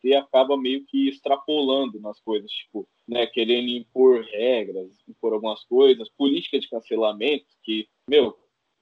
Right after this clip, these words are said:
cancelar uma pessoa assim é extremamente necessário, deixa a pessoa lá, né, não vai atacar ela,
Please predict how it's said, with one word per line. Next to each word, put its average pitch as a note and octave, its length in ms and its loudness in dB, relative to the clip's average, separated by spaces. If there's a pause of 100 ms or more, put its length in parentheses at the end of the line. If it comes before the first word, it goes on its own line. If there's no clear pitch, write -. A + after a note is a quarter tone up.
(140)
cancelar C3 540 0
uma C3+ 140 -2
pessoa C3 460 -6
assim D#3+ 380 -8
é B2+ 420 -6 (260)
extremamente D3 640 -8
necessário, C#3+ 680 2
deixa G#2 220 -8
a - 40 -8
pessoa - 340 2
lá, A2+ 440 0 (220)
né, A#2+ 240 -8
não G#2+ 180 -16
vai C3 180 2
atacar G#2 440 -10
ela, C#3+ 480 -4